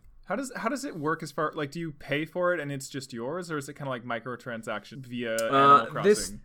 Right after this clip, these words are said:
Speaker 2: this one has, you can buy, uh, tickets, wi-, like, so you can go to their microtransaction store and buy tickets, and those will help you, like, it'll let you build items faster, you can open up different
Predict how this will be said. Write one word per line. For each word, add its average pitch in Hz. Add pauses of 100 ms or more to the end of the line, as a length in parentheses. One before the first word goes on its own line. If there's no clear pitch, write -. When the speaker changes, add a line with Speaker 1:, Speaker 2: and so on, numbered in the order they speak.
(320)
Speaker 2:
this 180
one 190
has, 156
you 131
can 135
buy, 127 (100)
uh, 98 (340)
tickets, -
wi-, 120
like, 113
so 131
you 123
can 127
go 127
to 120
their 117
microtransaction 113
store 107
and 101
buy 104
tickets, - (280)
and 117
those 127
will 120
help 117
you, 120
like, 107 (380)
it'll 143
let 143
you 135
build 131
items 120
faster, 123
you 120
can 123
open 120
up 117
different 110